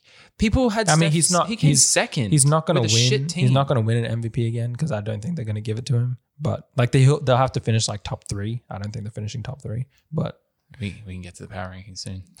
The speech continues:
Speaker 2: go, go on.
Speaker 1: <laughs> I think, I think Steph's in there. Uh, I think Giannis, oh, coming off the back
Speaker 2: Yeah.
Speaker 1: of winning a championship, is in there.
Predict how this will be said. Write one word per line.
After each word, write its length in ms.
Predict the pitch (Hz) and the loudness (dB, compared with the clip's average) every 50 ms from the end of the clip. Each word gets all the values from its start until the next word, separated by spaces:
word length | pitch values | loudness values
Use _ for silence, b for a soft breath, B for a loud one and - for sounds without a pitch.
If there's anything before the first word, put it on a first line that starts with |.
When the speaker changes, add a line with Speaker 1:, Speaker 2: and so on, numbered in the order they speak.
| - - | -2 4
Speaker 2:
go, 160 | - 113 - - - | 4 4 4 2 -2
go 140 | 123 117 104 | -2 -2 -2
on. 200 | 101 104 127 143 139 b b b b b | -2 -4 -4 -6 -8 b b b b b
Speaker 1:
<laughs> 300 | - - - - - - | -18 -18 -16 -10 -2 2
I 140 | 127 131 | 2 4
think, 320 | 135 147 151 139 123 - - - | 4 4 2 2 0 -2 -2 -4
I 20 | |
think 160 | 117 113 107 - | -2 -2 -2 -2
Steph's 300 | - - 139 135 - - | 0 0 0 0 0 -2
in 120 | 127 127 | -4 -4
there. 340 | 123 120 120 120 117 117 117 _ _ _ _ _ _ _ _ _ - | -2 -2 -4 -4 -6 -6 -10 _ _ _ _ _ _ _ _ _ -8
Uh, 640 | - 101 98 101 95 95 95 95 92 92 92 98 - - _ | -4 -4 -2 -2 -4 -4 -6 -8 -10 -12 -14 -16 -18 -16 _
I 120 | - 110 | -8 -8
think 420 | - - - 110 107 104 95 - - - - _ _ _ - - | -8 -8 -8 -8 -8 -8 -10 -12 -14 -16 -18 _ _ _ -8 -4
Giannis, 480 | 107 101 101 104 107 107 107 104 - - - _ _ _ _ _ _ _ - - | -2 -2 -2 -2 -2 -4 -4 -4 -6 -8 -10 _ _ _ _ _ _ _ -10 -6
oh, 120 | - 131 | -6 -6
coming 260 | - - - 127 120 113 | -6 -4 -4 -2 -2 -2
off 100 | 107 - | -4 -6
the 80 | 113 | -4
back 240 | 107 107 107 101 95 | -2 -2 -2 -2 -2
Speaker 2:
Yeah. 60 | 120 117 | -4 -4
Speaker 1:
of 180 | 104 98 - - | -4 -6 -8 -8
winning 180 | 117 110 110 104 | -6 -6 -6 -6
a 60 | 98 | -6
championship, 520 | - 104 101 98 107 104 101 - 107 - | -8 -8 -8 -8 -8 -6 -6 -6 -6 -6
is 120 | 113 101 101 | -8 -8 -8
in 140 | 104 101 | -8 -8
there. 320 | 101 101 98 98 98 101 | -8 -8 -10 -10 -12 -14